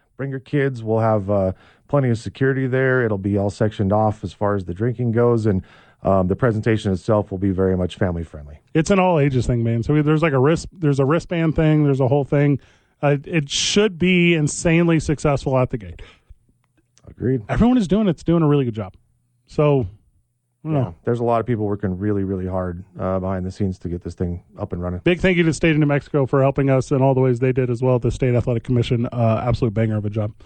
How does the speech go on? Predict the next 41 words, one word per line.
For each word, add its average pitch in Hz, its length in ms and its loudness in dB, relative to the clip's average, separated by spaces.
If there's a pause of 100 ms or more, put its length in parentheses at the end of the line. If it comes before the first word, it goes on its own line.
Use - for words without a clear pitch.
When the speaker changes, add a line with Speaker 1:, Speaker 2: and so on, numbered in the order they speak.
(260)
Speaker 1:
Absolutely. - 440 -6 (160)
Speaker 2:
Joe, 185 220 2
thank 202 140 0
you 190 60 -2
so 196 160 2
very 190 160 4
much. 208 320 0
When 170 160 2
we 185 80 2
get 175 120 0
back, 190 220 0
we 185 100 -2
wrap 180 280 0
up 190 140 0
the 175 100 -2
first 175 300 0
hour, 175 180 2
a 175 60 0
little 175 120 2
bit 180 160 -2
more 175 360 2
N 175 220 -4
B 165 180 0
A 180 200 2
talk, 147 540 0 (420)
and 139 80 -6
then 147 80 -4
we'll 139 80 -2
start 175 240 0
next 160 260 2
hour 156 220 4
with 147 100 2
the - 60 -20
P 180 240 -6
G 143 180 -4
A, 151 220 2
Van. 117 400 -2
I 131 80 -6
got 135 220 0 (280)
final 160 380 4
thoughts 160 500 -2